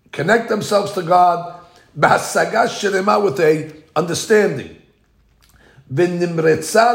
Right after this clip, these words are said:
לדעת את השם, in order to connect to Hashem, הוא ידיעת מציאותו יתברך,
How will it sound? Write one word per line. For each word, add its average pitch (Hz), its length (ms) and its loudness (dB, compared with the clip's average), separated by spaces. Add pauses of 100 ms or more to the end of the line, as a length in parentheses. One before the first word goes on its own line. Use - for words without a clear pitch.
(100)
לדעת 180 600 0
את 151 140 -6
השם, 147 360 -4 (580)
in 160 100 -6
order 226 280 2 (100)
to 202 180 -2
connect 214 400 -4
to 160 60 -2
Hashem, 139 380 -6 (360)
הוא 151 120 -6
ידיעת 165 720 -2
מציאותו 175 720 -6
יתברך, 127 380 -6